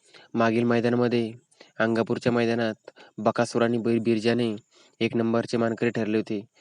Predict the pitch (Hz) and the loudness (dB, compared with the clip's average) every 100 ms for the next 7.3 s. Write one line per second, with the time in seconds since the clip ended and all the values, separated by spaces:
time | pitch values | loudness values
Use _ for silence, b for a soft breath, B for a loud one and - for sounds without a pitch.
0 | b - 113 113 113 120 127 117 120 B | b -8 -6 -4 -4 -4 -2 -4 -8 B
1 | B B 113 110 120 123 120 - 117 117 | B B -2 0 0 0 0 2 0 -2
2 | - 123 113 - - 117 110 113 113 110 | -4 -4 -4 -10 -4 -4 -2 -2 -2 -4
3 | - 107 104 127 - b b b _ 113 | -2 -2 -2 -6 -14 b b b _ -6
4 | 113 120 127 123 117 113 120 117 110 113 | -4 -2 -2 0 2 2 0 0 -2 0
5 | 113 117 117 117 120 113 110 107 110 113 | -2 -2 -2 -2 -4 -6 -4 -2 -2 -4
6 | 110 - B B B _ 120 - 117 - | -6 -10 B B B _ -10 -2 -2 0
7 | 113 113 107 | -2 -2 -6